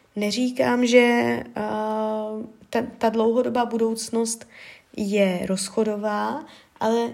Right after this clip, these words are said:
říkám to, že je k tomu větší pravděpodobnost. To znamená, není to ortelem,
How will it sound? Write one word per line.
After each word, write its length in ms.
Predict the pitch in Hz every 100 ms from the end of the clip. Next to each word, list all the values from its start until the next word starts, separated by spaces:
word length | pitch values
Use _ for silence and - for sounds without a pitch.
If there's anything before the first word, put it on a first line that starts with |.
| -
říkám 440 | 220 254 262 277 254
to, 200 | 240 233
že 440 | 233 233 233 233 - - _ _ _ -
je 180 | 240 254
k 240 | 247 -
tomu 320 | - 226 226
větší 360 | 226 226 - 233
pravděpodobnost. 1120 | 233 208 196 196 190 190 190 185 185 202 - - - - -
To 120 | - 220
znamená, 580 | 226 240 247 240 247 - - _ _
není 320 | 214 233 269 277
to 160 | 277
ortelem, 840 | - 247 247 - 233 185 175 190